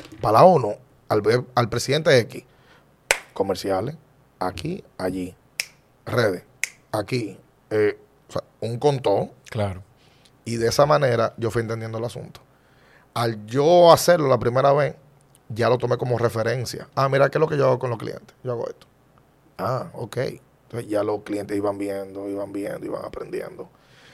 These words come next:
Speaker 1: Si tú superas, te voy a decir una cosa. Ahora se hace más fácil vender que hace cinco o seis años.
Speaker 2: Sí.
Speaker 1: Sin dudarlo.
Speaker 2: Por el trescientos sesenta.
Speaker 1: Claro. Tú tienes más cosas que ofrecer. TikTok te genera cont-, te genera seguidores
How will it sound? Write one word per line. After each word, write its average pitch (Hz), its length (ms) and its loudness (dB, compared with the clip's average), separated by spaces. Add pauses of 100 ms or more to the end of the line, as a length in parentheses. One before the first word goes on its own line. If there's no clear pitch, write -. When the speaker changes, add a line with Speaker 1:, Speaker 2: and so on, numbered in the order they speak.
(180)
Speaker 1:
Si - 120 -16
tú 113 100 -4
superas, 139 280 4
te 120 60 0
voy 123 60 4
a - 20 4
decir 117 120 -2
una 113 80 -4
cosa. 120 340 -2
Ahora 120 180 2
se 131 60 -2
hace 123 100 0
más 117 140 0
fácil 113 200 -4
vender 113 220 -4
que - 60 -6
hace 110 120 -4
cinco 113 200 -8
o - 20 -6
seis 110 160 -2
años. 120 220 -6 (540)
Speaker 2:
Sí. 139 300 2 (1200)
Speaker 1:
Sin 127 240 -4
dudarlo. 120 440 0 (240)
Speaker 2:
Por 113 140 -10
el 104 120 -2
trescientos 123 340 0
sesenta. 92 320 -4 (240)
Speaker 1:
Claro. - 400 -10 (1080)
Tú 127 120 -10
tienes 120 260 -6
más 131 220 -2
cosas 180 320 -6
que - 80 -4
ofrecer. 101 420 -4 (1300)
TikTok 160 400 0
te 180 120 4
genera 156 400 2
cont-, 139 400 -6
te 127 140 2
genera 147 540 2
seguidores 123 640 0